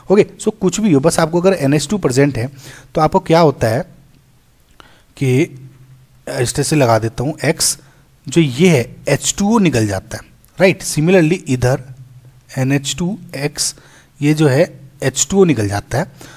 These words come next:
और जो कंपाउंड बनता है आपका कुछ इस तरह का बन जाएगा, राइट? Similarly इस तरह से कुछ बन जाता है। इस तरह के कंपाउंड को आप ऑक्साइम्स बोलते हैं।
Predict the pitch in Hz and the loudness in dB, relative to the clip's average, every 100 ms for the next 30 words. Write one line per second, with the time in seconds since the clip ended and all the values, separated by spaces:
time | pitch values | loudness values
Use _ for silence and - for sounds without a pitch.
0 | - - 151 139 175 - 135 131 127 139 | -20 -10 -4 0 0 0 0 0 0 2
1 | 190 185 123 117 135 143 110 - - 107 | 4 4 2 2 4 4 2 -4 -4 -4
2 | 123 - 127 - - 165 151 - 104 98 | -4 -6 -8 -8 -8 -4 -4 -4 -6 -4
3 | 151 180 - _ 123 117 110 92 - - | -6 -8 -10 _ -4 -2 -2 -6 -12 -20
4 | - - _ _ _ _ _ _ - 214 | -20 -20 _ _ _ _ _ _ -4 -4
5 | - - - _ _ _ _ _ _ _ | -4 -14 -16 _ _ _ _ _ _ _
6 | - - - - 156 156 143 120 190 - | -20 -20 -16 -4 2 4 4 2 -4 -10
7 | - - - - _ _ 175 170 - 110 | -20 -20 -20 -20 _ _ -2 0 0 0
8 | 110 208 208 - - 156 - 135 139 143 | 0 -2 -4 -8 -10 -8 -6 -2 0 2
9 | 139 156 170 - - - - - _ _ | 2 -2 -8 -12 -20 -20 -20 -20 _ _
10 | - 208 - 185 151 139 135 123 110 113 | 0 2 2 4 4 2 -2 -2 -4 0
11 | 117 127 127 107 113 - - - - 127 | 2 2 0 0 0 -2 -8 -14 -4 -4
12 | 117 - 120 151 165 123 107 104 107 110 | -2 2 4 4 2 -2 -4 -4 -2 -4